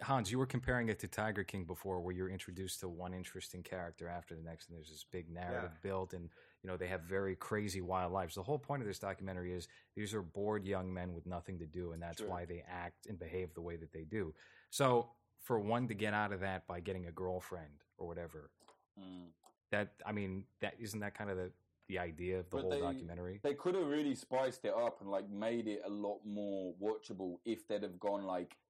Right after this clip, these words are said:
Speaker 3: "Hey, this is what some of them do." And then it's like
Speaker 1: Mm-hmm.
Speaker 3: Alex Manassian fucking driving people over because he thinks women are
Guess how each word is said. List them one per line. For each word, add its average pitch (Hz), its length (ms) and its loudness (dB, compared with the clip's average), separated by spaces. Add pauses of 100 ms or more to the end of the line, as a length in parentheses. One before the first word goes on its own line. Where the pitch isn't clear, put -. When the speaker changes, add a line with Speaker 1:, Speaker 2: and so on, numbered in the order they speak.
(240)
Speaker 3:
"Hey, 120 200 6
this 135 220 0
is 120 100 0
what 107 220 0
some 131 220 2
of 98 140 0
them 92 160 -2
do." 85 260 -2 (420)
And 101 160 2
then 107 80 0
it's - 180 -4
like 101 160 6
Speaker 1:
Mm-hmm. 95 140 2
Speaker 3:
Alex 110 320 4
Manassian 104 760 -2
fucking 101 420 -2
driving 98 420 2
people 98 360 -2
over 98 360 2
because 92 340 -6
he 92 80 -4
thinks 92 320 -8
women 92 380 -4
are 87 160 -2